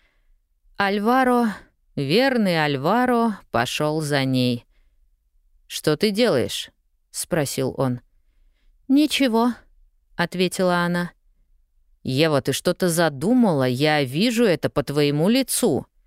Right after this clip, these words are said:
«На моём лице ты видишь только уныние».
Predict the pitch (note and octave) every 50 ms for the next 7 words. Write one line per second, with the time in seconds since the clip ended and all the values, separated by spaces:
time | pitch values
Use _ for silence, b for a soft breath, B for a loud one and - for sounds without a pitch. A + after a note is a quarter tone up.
0 | _ _ _ _ _ - - - - - _ _ _ _ - C#4+ D4 D4 C#4+ D4
1 | C#4+ D4 C#4+ D4 C#4+ C#4 C#4 C#4+ C#4+ - - - F4 F4+ - - B3 G#3 F3+ G3+
2 | G3 F3 G#3 A#3 - - - D#4 D4+ C#4 - - D#4 D#4 D4+ D4+ C#4+ C#4+ D4 C#4+
3 | C#4 C4 A3+ G3 F3+ D#3 C#3+ C#3 C#3 D#3+